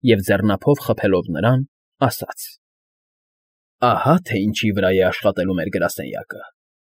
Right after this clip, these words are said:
Այժմ այս գործի մեջ ոչ մի թերթ չկա, բայց մենք ծայրերը կգտնենք,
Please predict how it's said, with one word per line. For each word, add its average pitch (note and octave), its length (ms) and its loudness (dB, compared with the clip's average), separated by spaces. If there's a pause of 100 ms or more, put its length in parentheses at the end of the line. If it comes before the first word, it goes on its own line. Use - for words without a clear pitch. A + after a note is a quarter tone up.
(440)
Այժմ C3 500 6
այս B2 160 4
գործի A#2+ 320 4
մեջ A2+ 280 2
ոչ B2+ 280 4
մի B2 160 2
թերթ - 380 -2
չկա, - 180 -6 (720)
բայց G3+ 300 4
մենք A#2+ 200 2
ծայրերը G#2+ 400 2
կգտնենք, C3+ 680 0